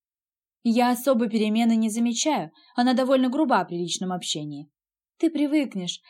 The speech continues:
Мне тоже так казалось. Что у нас на завтра?» «То же, что и на сегодня».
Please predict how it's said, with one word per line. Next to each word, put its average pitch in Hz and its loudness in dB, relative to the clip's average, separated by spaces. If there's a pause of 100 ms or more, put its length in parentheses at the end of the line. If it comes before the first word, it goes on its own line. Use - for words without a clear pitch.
(120)
Мне 269 0
тоже 349 -2
так 214 -4
казалось. 185 -6 (220)
Что 392 -2
у 370 -2
нас 226 -2
на 208 -2
завтра?» 202 -4 (1080)
«То 202 4
же, 262 -6
что - 0
и 202 0
на 214 -2
сегодня». 233 -4